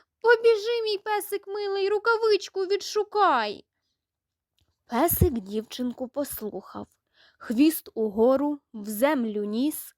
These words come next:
і примчався скільки духу на те саме місце в ліс. Рукавичка, як живая, ходить ходором, тремтить, а до неї підступає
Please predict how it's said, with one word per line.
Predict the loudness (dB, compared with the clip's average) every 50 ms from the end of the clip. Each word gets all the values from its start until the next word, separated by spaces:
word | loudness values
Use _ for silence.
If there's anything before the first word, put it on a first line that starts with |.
| _ _ _ _ -20 -20 -20 -20 -20 _ -6
і | -4 -4 -4
примчався | -2 -2 -2 0 0 -2 -2 -2 2 2 2 2 2 -2 -6 -6 -6
скільки | -8 -8 -4 -2 -2 -2 -2 -4 -6 -8 -8
духу | -4 2 4 4 4 4 2 -4 -10 -10 -10 -12 -14 _ _ _ -8
на | -4 -4 -4
те | -4 -6 -6
саме | -6 -4 -2 -2 -4 -4 -6 -4
місце | 0 2 2 2 2 0 -4 -8 -6 -2 -2 -2 -2 -4 _ -14
в | -14 -8 -6
ліс. | -4 -4 -2 -4 -4 -6 -12 -14 -14 -16 _ _ _ _ _ _ _ _ _ _ _ _ -20 _ _ _ _ -4
Рукавичка, | 0 2 2 2 2 2 0 0 2 2 2 2 2 0 -2 -8 -8 -12 -14 -14 -14 _
як | -2 4 6 6 6 6 4
живая, | 0 2 2 2 2 2 2 0 0 0 -4 -6 -8 -12 -14 -16 _ _ _ _ _ _ _
ходить | -12 -2 2 2 4 4 4 2 2 0
ходором, | -6 -4 0 4 4 4 4 4 0 -4 -6 -8 -10 -12 -12
тремтить, | _ -2 0 0 2 0 -2 -2 -2 -2 -2 -2 -2 -6 _ _ _ _ _ _ _ _ _ _ _ _ _ _ _ _ -10
а | -6 -4 -4
до | 0 2 2 4
неї | 6 6 6 6 6 4 2 0 -6 -10 -10
підступає | -12 -12 -10 -8 -10 -10 -10 -12 -16 -16 _ -2 0 2 4 4 2 2 2 0 -4 -4 -6